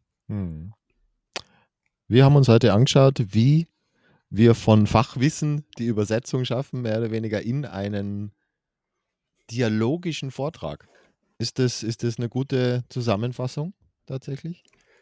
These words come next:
Dass es dialogartig ist, dass Menschen sich, äh, mit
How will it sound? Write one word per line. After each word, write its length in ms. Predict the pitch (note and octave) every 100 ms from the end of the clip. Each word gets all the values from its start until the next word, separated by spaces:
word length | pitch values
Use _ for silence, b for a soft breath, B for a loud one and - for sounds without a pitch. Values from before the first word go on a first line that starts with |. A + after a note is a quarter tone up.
| b b b
Dass 180 | A#2 A#2+
es 160 | B2
dialogartig 880 | - B2 A2+ A2+ D#3 A2 B2+ D#3 D#3
ist, 240 | D3+ E3 C3+
dass 160 | B2
Menschen 500 | A2+ A2+ D3 D3+ C#3
sich, 440 | B2 B2+ A#2+ - - b b b
äh, 480 | - A2 G#2+ G#2+ D#2+
mit 460 | A#2 C3+ D3+ -